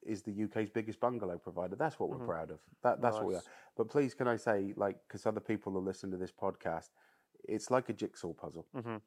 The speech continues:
Speaker 1: And so many of my team make that happen.
Speaker 2: Mm-hmm.
Speaker 1: And whether the team is funders, business partners, you know,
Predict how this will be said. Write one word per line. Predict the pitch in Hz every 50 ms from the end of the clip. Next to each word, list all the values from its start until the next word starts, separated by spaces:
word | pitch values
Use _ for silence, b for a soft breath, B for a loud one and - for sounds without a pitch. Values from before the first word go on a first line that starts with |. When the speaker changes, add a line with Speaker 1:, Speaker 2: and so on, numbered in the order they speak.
| _ _ _ _ _ -
Speaker 1:
And | 101 101 98 95 95 98 95 - - - _ _ _ _ _ _
so | _ - - - 117 110
many | 110 107 107 107 107
of | 104 95 -
my | 107 101 98 98
team | 95 - - 113 98 90 85 78 76 87 - _ _ _ _ _ _ _ _ _ _
make | - 101 104 104 98 -
that | 98 101 101
happen. | 87 104 101 - - 127 127 127 - _
Speaker 2:
Mm-hmm. | - 131 113 113 110 107
Speaker 1:
And | 110 110
whether | 113 113 110 110 107
the | 101 104
team | 101 - 117 110 104 101
is | 101 92 - - - _
funders, | - 117 113 110 110 107 117 117 - - 139 135 _ _ _ _ _ _ _ _ _ _ _ _ _ _ _ - - 101 98
business | 92 113 104 95 110 101
partners, | - - - 110 104 104 - - 104 104 101 101 98 98 - - - _ _ _ _ _ - -
you | - 104
know, | 98 95 92 90